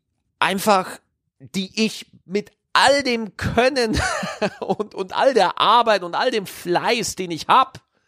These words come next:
und ich bin sehr fleißig, verdammte Scheiße, ja, niemals hätte provozieren können.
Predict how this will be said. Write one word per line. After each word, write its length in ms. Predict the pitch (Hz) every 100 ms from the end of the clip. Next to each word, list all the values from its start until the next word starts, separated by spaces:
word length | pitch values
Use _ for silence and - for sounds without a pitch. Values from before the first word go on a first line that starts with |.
| _ _ _ _
und 140 | 156
ich 160 | 147 -
bin 220 | 294 330
sehr 240 | 175 139 104
fleißig, 480 | 123 98 87 92
verdammte 320 | - 90 85 90
Scheiße, 640 | - 85 85 - 104 185 -
ja, 380 | 90 98 117 175 _ _ _ _ - _
niemals 880 | 143 202 269 294 269 226 196 180 -
hätte 220 | 170 165
provozieren 800 | 123 - 120 110 - 101 85 73
können. 320 | - 62 52